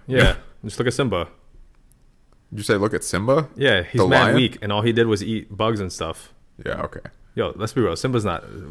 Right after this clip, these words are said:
Speaker 1: Simba, Simba's a little, Simba's a little bitch.
Speaker 2: W-, he was a little bitch, or he is a little bitch?
Speaker 1: He, I mean, you know, I mean, some
Speaker 2: I
Speaker 1: say
Speaker 2: mean,
Speaker 1: that,
Speaker 2: he
Speaker 1: like, he had, he needed a lot of help to reclaim, uh, Pride Rock, you know?
Speaker 2: Yeah, but he,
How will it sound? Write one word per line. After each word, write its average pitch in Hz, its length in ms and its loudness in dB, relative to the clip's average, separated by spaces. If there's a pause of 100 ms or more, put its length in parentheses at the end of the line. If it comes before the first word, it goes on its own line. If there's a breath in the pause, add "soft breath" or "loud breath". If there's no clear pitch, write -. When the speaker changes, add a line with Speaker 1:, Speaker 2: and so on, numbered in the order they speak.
Speaker 1:
Simba, 123 280 -8
Simba's 92 260 -6
a 82 60 -10
little, 71 240 -10 (120)
Simba's 101 320 -6
a 82 40 -10
little - 160 -10
bitch. - 340 -14 (600)
Speaker 2:
W-, 95 240 -8 (100)
he 95 120 -4
was 87 300 6
a 113 40 4
little 120 200 4
bitch, 135 420 2 (760)
or 95 100 -2
he 82 180 0
is 90 160 2
a 80 40 -6
little 67 160 -2
bitch? - 340 -6 (200)
Speaker 1:
He, 120 400 -4
I 170 100 -2
mean, 247 180 0
you 427 540 4
know, 392 420 -2
I 392 100 -2
mean, 403 200 2
some - 200 -2
Speaker 2:
I 127 60 -2
Speaker 1:
say 123 240 6
Speaker 2:
mean, - 100 4
Speaker 1:
that, 110 60 2
Speaker 2:
he 123 60 4
Speaker 1:
like, 196 200 6
he 302 140 2
had, 214 320 6
he 196 100 4
needed 208 280 6
a 202 80 6
lot 185 200 6
of 170 120 6
help 233 240 2
to 147 140 4
reclaim, 135 800 2
uh, 110 280 2
Pride 135 200 4
Rock, 131 320 0
you 95 60 -4
know? 98 180 -2 (640)
Speaker 2:
Yeah, 90 180 4
but 73 180 -2
he, 90 200 -2